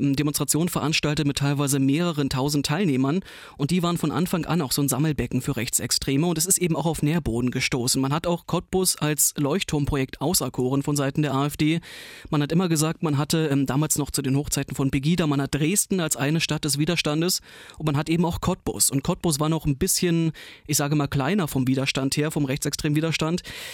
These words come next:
Ähm, deswegen hat man gesagt, wir müssen diese Stadt ausbauen, wir müssen uns darum kümmern, dass es hier besser wird aus Sicht der A F D. Denn, ähm, sie wussten, es gibt hier eben dieses rechte, ja, diesen rechten Nährboden.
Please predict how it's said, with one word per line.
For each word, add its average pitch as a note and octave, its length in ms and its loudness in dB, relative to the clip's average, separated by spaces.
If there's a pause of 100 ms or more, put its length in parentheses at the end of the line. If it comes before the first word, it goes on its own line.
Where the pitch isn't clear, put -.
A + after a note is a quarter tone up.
(160)
Ähm, C#3+ 200 2
deswegen D3 300 2
hat D3 120 -2
man D3+ 100 2
gesagt, D3 240 0
wir D3 80 2
müssen D3 240 2
diese C#3 180 0
Stadt - 240 -2
ausbauen, E3 400 0
wir C#3+ 60 2
müssen C#3+ 240 0
uns C#3+ 160 0
darum B2+ 240 0
kümmern, D#3 320 0
dass C3+ 160 0
es C#3 80 2
hier C#3+ 160 0 (240)
besser D3 500 0
wird D3+ 460 0
aus C3 140 0
Sicht - 180 -2
der C3 100 -2
A C3+ 140 0
F - 80 -8
D. D3 240 2 (500)
Denn, C#3+ 220 4
ähm, D3 160 4
sie C#3 120 2
wussten, D#3+ 300 2
es C3+ 160 0
gibt - 220 -2
hier D3+ 180 0
eben C#3 340 4
dieses C3+ 380 2
rechte, C3+ 540 0
ja, A2 180 -2
diesen C#3 200 0
rechten C3 360 0
Nährboden. A#2+ 720 0